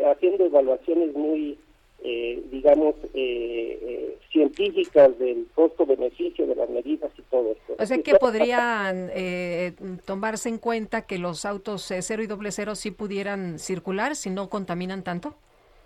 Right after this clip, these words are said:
Speaker 1: Eh, puede ser, sí.
Speaker 2: Ujú.
Speaker 1: Eh, ahorita, eh, acuerde-, recuerden ustedes que ha habido una política, eh,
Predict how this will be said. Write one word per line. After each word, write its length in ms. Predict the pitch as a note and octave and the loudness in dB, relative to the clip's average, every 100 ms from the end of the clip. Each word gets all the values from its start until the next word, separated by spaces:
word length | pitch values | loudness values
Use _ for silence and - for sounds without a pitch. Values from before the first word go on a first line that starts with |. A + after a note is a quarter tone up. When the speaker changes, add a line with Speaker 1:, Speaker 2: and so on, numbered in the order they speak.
| _ _ _ | _ _ _
Speaker 1:
Eh, 300 | - D3+ C#3+ - - | 10 12 10 8 4
puede 260 | G3+ A#3+ - | 4 4 4
ser, 220 | E3+ D3 - | 4 4 2
sí. 220 | D#4 - | -2 -2
Speaker 2:
Ujú. 100 | G3+ | -4
Speaker 1:
Eh, 340 | E3+ D3 C#3+ D3 | 2 4 4 4
ahorita, 440 | D#3+ D#3+ A3+ - A3+ G#3+ - | 4 4 2 4 6 6 4
eh, 220 | D3+ C#3+ C3 C3 - | 0 0 -4 -10 -4
acuerde-, 460 | D3+ - F#3 G3+ - | -2 0 0 0 -2
recuerden 400 | D#3 F#3+ G#3 G#3+ | -4 0 0 2
ustedes 440 | G3 - E3 F3 F3 | 0 -2 -2 0 -2
que 80 | - | -2
ha 40 | D3 | -2
habido 240 | E4 E3 | -2 -2
una 180 | D#3+ D#3 | 0 0
política, 720 | - C3 C#3+ - - D#3 E3 - - _ _ - | -2 -10 -16 -18 -4 -2 -2 -6 -20 _ _ -8
eh, 480 | C3 B2 A#2 A#2 | -4 -2 -2 -4